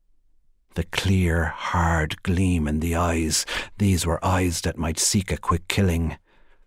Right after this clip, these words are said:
But he spoke pleasantly enough. "I grew up not far from here,"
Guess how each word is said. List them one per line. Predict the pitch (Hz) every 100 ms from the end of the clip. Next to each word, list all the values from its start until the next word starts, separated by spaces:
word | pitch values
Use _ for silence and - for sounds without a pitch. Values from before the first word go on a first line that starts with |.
| _ _ _ _ _ -
But | 123
he | 127
spoke | - - 127 104
pleasantly | - 92 80 - 82
enough. | 82 98 82 - - _ _ _ _ _ - _ - -
"I | 85 95 87 80 76 -
grew | - 90 85
up | 80 78
not | 71 -
far | 82 73
from | - 73
here," | 73 90 73 73